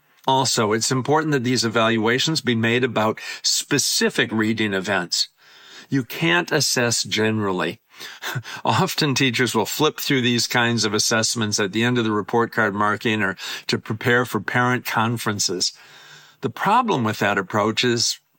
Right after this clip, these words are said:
halos and horns. We all tend to expect coherence. We make an overall judgment.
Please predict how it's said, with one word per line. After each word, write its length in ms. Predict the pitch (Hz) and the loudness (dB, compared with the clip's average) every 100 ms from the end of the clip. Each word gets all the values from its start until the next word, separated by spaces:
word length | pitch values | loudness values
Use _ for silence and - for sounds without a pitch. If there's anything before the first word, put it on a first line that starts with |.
| - 160 | -18 -6
halos 500 | 131 123 110 104 110 | -2 2 2 0 -2
and 120 | 101 | -2
horns. 580 | 117 104 90 87 - - _ _ _ _ _ - - | 0 0 0 -2 -4 -4 _ _ _ _ _ -14 -4
We 200 | 120 123 | -2 2
all 340 | 135 131 135 | 2 2 0
tend 340 | - 117 113 | 0 0 2
to 100 | 113 | 0
expect 440 | 117 - - 101 - | 0 -2 -2 -4 -2
coherence. 720 | 107 98 117 110 87 - - - - - | -2 0 0 0 -2 -4 -6 -8 -12 -8
We 140 | 127 131 | -2 0
make 320 | 127 131 - | 2 2 2
an 100 | 131 | 2
overall 460 | 120 120 131 139 135 | 2 2 2 2 2
judgment. 560 | 107 98 92 101 143 | 0 0 -2 -4 -6